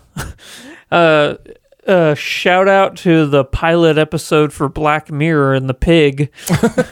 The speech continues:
Speaker 2: Right?
Speaker 1: Yeah. What is it with British people and pigs?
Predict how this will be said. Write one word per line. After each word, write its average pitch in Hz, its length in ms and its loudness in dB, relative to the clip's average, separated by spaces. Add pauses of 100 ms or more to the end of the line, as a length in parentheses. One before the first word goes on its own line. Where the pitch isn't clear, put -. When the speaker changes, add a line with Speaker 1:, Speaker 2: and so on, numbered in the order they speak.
(380)
Speaker 2:
Right? 226 680 -2
Speaker 1:
Yeah. 156 400 2 (1040)
What 165 160 2
is 190 140 2
it 202 40 4
with 180 200 2
British 170 360 0
people 170 320 2
and 135 140 -2
pigs? 185 520 0